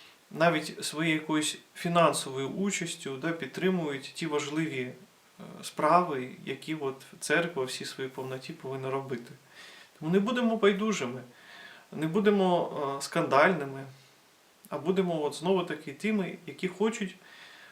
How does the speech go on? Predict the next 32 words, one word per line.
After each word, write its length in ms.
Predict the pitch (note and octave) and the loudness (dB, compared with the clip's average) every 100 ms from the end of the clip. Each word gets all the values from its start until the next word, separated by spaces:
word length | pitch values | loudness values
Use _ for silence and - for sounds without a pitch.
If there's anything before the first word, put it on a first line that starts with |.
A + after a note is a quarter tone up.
| - | -12
щоб 300 | - F3 - - | 0 0 0 -12
в 60 | - | -12
цьому 320 | - G3 G3 | -2 2 2
світі 360 | - F3 F#3+ - | 0 -2 -2 -4
щось 220 | - C#3+ | -4 -4
змінилось 520 | C3+ C3+ D#3+ C#3+ - | -6 -6 -6 -6 -6
на 80 | B2+ | -8
краще, 500 | C3 A#2+ C3 - - - _ _ _ - | -4 -2 -2 -8 -12 -16 _ _ _ -18
щоб 180 | - D#3+ | -4 -4
в 60 | D#3+ | -2
цьому 200 | F3+ D#3+ | -2 0
світі 280 | F3 F3 | -2 -4
було 260 | E3 D3 D3+ | -6 -4 -4
більше 360 | D3+ D#3+ - D3 | -4 -4 -4 -2
добра, 500 | C#3 C#3 F3+ G3 B2 | -2 2 2 2 -2
більше 300 | C3 D#3+ - | -4 -2 -2
милосердя, 800 | D3 C#3+ C#3 - F#3 G3 E3 C#3 - - - - - - - - | -2 -2 -4 2 2 2 0 -8 -10 -18 -20 -20 -18 -20 -20 -8
і 380 | E3 E3 D#3 D3 - | -2 2 2 0 -2
якомога 560 | D3+ D#3 D#3+ F3 F#3+ E3+ | -4 -2 0 2 2 0
частіше 640 | - E3 - F#3+ F#3 D3 | -2 -8 -4 -4 -2 -2
звучало 480 | C3+ C#3 - D3 C3+ | -4 -6 -2 0 0
Слово 340 | - D3+ D#3 | -2 -4 -4
Боже, 560 | C#3+ D#3 F3 D3+ C3+ - | -4 0 0 0 -2 -4
як 320 | - F3 G3+ - | 0 4 4 2
тільки 220 | F#3 F3+ | -8 -8
це 180 | - D#3 | -8 -8
можливо 600 | D3 C#3+ C#3+ C3+ C3+ - | -8 -8 -8 -6 -6 -8
і 60 | E3 | -10
де 200 | C#3 C3+ | -4 -4
тільки 280 | C3 - - | -4 -14 -12
це 140 | - | -12
можливо. 500 | C3 C3 - - - | -10 -10 -10 -12 -14